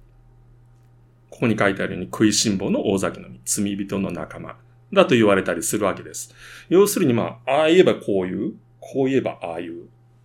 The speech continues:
といったことかなと思うんですね。ですけど、もう少し深い別の解釈としては、十七節の笛を吹くというのは、喜びを表す例え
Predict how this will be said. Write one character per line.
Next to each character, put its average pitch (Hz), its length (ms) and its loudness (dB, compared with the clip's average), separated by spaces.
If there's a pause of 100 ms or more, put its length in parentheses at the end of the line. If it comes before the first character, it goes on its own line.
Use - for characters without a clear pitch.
(140)
と 143 120 0
い 117 80 -2
っ - 20 -20
た - 120 -2
こ 110 80 0
と - 80 -4
か 104 100 -8
な 95 140 -4
と - 140 -8
思 113 160 0
う - 20 -4
ん - 60 -12
で - 80 -16
す 127 120 -18
ね。 - 140 -16 (1900)
で 214 100 4
す 214 80 2
け 180 60 4
ど、 127 80 6
も 214 160 4
う 285 40 -2
少 - 180 -2
し - 120 0
深 151 320 2
い 110 180 2
別 110 240 -2
の 123 100 0
解 120 200 -4
釈 98 240 -8
と - 140 -12
し - 100 -14
て 101 120 -10
は、 98 340 -4 (320)
十 143 300 -2
七 185 200 -2
節 - 280 -8
の 87 240 -6
笛 180 420 4
を 175 120 4
吹 180 160 -8
く - 200 -10 (1200)
と 131 60 -6
い 135 80 -4
う 123 80 -2
の 92 100 -6
は、 80 220 -8 (640)
喜 139 100 0 (340)
び 170 120 2
を 165 220 2
表 143 300 0
す - 160 -14
例 85 340 -10
え - 180 -12